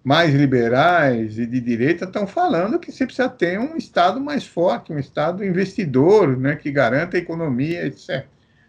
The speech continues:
Talvez isso seja uma lição para nós também, que a gente sai daqui não só olhando o quanto essa desigualdade é cruel, mas olhando também o quanto que, que é necessário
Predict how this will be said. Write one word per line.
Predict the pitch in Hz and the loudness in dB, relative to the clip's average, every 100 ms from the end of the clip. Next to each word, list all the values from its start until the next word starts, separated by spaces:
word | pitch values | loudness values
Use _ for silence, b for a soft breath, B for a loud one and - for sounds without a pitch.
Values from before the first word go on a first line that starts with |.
| b - | b -2
Talvez | 196 156 185 262 | 0 2 2 0
isso | 226 240 | -4 -6
seja | - 208 196 208 208 B B B B _ _ _ _ _ - | -6 -2 -2 -2 -6 B B B B _ _ _ _ _ -8
uma | 160 | -2
lição | 180 190 - 254 | -2 0 2 4
para | 277 170 | 4 2
nós | 139 139 131 | 6 4 2
também, | 113 123 170 | -2 -2 0
que | |
a | 190 | 0
gente | 175 208 254 277 233 | 0 -2 -6 -6 -8
sai | - 165 190 | 0 2 2
daqui | 180 156 - 190 | 2 -2 -4 -8
não | 220 233 | -4 -4
só | - - 170 | -4 -2 2
olhando | 139 131 147 156 127 120 - _ _ _ _ _ - | 6 6 4 2 -2 -4 -8 _ _ _ _ _ -10
o | 131 | -10
quanto | - 139 170 170 | 0 0 0 -2
essa | 143 - | -4 -2
desigualdade | 123 110 131 117 127 123 113 123 123 113 | -6 -2 -4 0 2 2 2 2 2 0
é | 117 | -4
cruel, | - 113 127 190 | -2 -2 0 0
mas | 196 170 | 0 2
olhando | 180 170 147 196 | 2 2 0 -2
também | 190 185 139 151 | -4 -2 -2 -2
o | 214 | -4
quanto | - 165 190 190 | -2 -2 -2 -2
que, | 226 226 208 151 b b b _ | -8 -4 -6 -6 b b b _
que | |
é | 170 | 0
necessário | 175 139 143 - 143 165 202 220 | 2 0 -4 0 2 2 2 -2